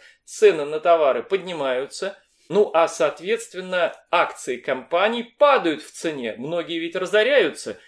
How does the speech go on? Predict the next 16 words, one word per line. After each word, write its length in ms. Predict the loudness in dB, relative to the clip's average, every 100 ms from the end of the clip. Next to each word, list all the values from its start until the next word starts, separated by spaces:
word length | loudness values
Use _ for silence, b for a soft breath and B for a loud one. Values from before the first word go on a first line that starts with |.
| B -18
М, 220 | -12 -10
у 60 | -8
многих 440 | -6 -6 -6 -6
были 180 | -6 -6
кредиты 540 | -10 -14 -12 -10 -6
банковские, 640 | -2 -2 -4 -10 -8 -8 B B
они 180 | -12 -8
не 120 | -6
могут 340 | -2 -2 -4 -10
их 160 | -4
выплачивать, 560 | -2 2 2 0 -6 -12
не 100 | -12
смогут 480 | -6 -6 -6 -10 _
через 240 | -16 -10
какое-то 440 | -8 -6 -6 -8
время. 340 | -8 -8 -8